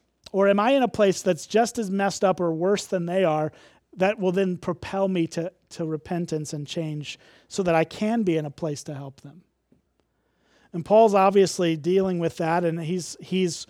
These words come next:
worked through that, and he's walking with the Lord, and he's in a position where he can help them.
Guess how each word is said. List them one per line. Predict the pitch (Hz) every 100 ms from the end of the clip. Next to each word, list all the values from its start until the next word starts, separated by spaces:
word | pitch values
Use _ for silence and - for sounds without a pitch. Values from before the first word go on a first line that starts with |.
| _ -
worked | 170 208 220
through | - 175
that, | 165 160 175
and |
he's | 170 202
walking | 160 175 185 190 175
with | 175
the | 175
Lord, | 160 165 180
and | 170
he's | 214
in | 240
a | 220
position | - 175 175 - 190
where | 170
he | 160
can | 165 202 - _ _ _ _
help | - - 220 -
them. | 143 139 139